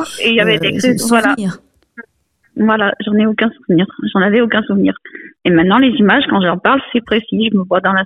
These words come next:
Speaker 1: salle de bain, et je me vois enfermée dans la pièce.
Speaker 2: Et est-ce que, depuis que vous avez réussi à mettre des, euh, des mots, et que les souvenirs
Speaker 1: Ouais.
Speaker 2: sont revenus, est-ce que vos angoisses se sont apaisées ? Vous avez trouvé, euh, une, une
Speaker 1: Alors,
Speaker 2: nouvelle façon d'appréhender votre vie depuis,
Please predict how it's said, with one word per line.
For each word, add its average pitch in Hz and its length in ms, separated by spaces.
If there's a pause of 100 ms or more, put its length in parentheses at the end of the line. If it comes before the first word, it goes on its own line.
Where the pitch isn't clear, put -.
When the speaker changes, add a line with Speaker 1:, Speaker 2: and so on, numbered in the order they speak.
Speaker 1:
salle 180 140
de - 140
bain, 220 180 (480)
et 180 40
je - 120
me 190 80
vois 190 160
enfermée 208 360
dans 208 120
la 196 180
pièce. - 140 (960)
Speaker 2:
Et 185 80
est-ce 190 180
que, 214 320
depuis 196 380
que 226 100
vous 196 220
avez 185 220
réussi 196 480
à 175 180
mettre 180 480
des, 175 280
euh, 160 380
des 160 240
mots, 208 400 (300)
et 160 80
que 165 100
les 165 140
souvenirs 202 580
Speaker 1:
Ouais. 190 120
Speaker 2:
sont 185 120
revenus, 180 720
est-ce 165 140
que - 80
vos 175 220
angoisses 185 340
se 208 80
sont 202 200
apaisées ? 208 420
Vous 220 160
avez 180 180
trouvé, 196 540
euh, 180 160 (100)
une, 185 240
une - 80
Speaker 1:
Alors, 226 240
Speaker 2:
nouvelle 214 280
façon 214 420
d'appréhender 196 680
votre 190 320
vie 240 220
depuis, 277 340